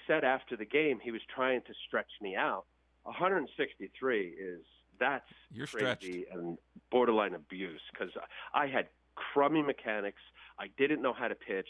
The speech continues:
Speaker 1: I was trying to throw the next pitch harder than the last pitch. And, uh, I threw one more game. I, we flew to Kansas City. Somehow I had a decent start. I come back to New York. It's a day game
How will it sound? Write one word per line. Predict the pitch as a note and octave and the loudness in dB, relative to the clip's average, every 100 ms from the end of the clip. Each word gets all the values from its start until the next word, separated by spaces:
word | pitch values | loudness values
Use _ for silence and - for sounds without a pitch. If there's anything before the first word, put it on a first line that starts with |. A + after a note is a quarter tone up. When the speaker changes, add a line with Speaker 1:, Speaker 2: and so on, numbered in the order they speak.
| - | -2
Speaker 1:
I | A2 | -2
was | G#2 | -2
trying | - A#2+ | 0 0
to | G#2 | 0
throw | C3 G2+ | -2 -2
the | F#2+ | 0
next | B2+ - - | -2 -2 -6
pitch | C3 - | -8 -2
harder | B2+ B2 A#2+ | 2 2 2
than | A2 G2+ | 0 -2
the | G2 | -2
last | G2+ G#2+ - - | -2 -2 -4 -8
pitch. | G2+ - - _ _ _ - | -8 -10 -20 _ _ _ -6
And, | A#2 A2+ A2 | -2 -2 -2
uh, | A2+ A2+ G#2 | -4 -4 -2
I | A#2 - | -2 -2
threw | C3 | -4
one | A2+ B2+ | 0 0
more | C#3+ D#3+ | 2 2
game. | C#3+ B2+ C3+ D3+ _ _ _ - | 2 2 0 -2 _ _ _ -6
I, | A#2 A2 - | -4 -4 -4
we | A#2+ - | -6 0
flew | B2+ | 2
to | C3+ | 2
Kansas | D3+ D3 D3 - | 2 0 0 -2
City. | C3 B2+ - | 0 0 0
Somehow | C#3 C#3+ C#3+ C#3 | 0 2 2 4
I | B2+ | 4
had | A#2 A#2+ | 2 -2
a | G#2 | -2
decent | A#2 B2+ C3+ A#2 | -6 -6 -8 -8
start. | - A#2 A2+ | 0 0 0
I | G#2+ | -4
come | - A#2+ | -6 -2
back | A#2+ A#2+ - | 0 0 -2
to | B2 | -4
New | |
York. | A#2 G#2+ G#2+ - _ _ _ | -2 0 0 -4 _ _ _
It's | - - | -16 0
a | |
day | A#2+ B2 | 2 2
game | A#2+ A#2+ A#2+ A#2 | 2 0 0 -6